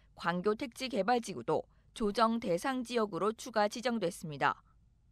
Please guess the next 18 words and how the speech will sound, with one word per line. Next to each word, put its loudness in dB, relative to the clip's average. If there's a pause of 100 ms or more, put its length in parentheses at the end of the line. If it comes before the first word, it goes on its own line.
(360)
투기 0
지역으로 4
지정되면 2
주택담보대출 -2
가구당 -2
한 -6
건 -2
제한과 4 (400)
주택담보대출 -2
만기 2
연장 2
제한 2
등의 2
규제가 0
적용되고, 0 (680)
투기 0
과열 4
지구는 -2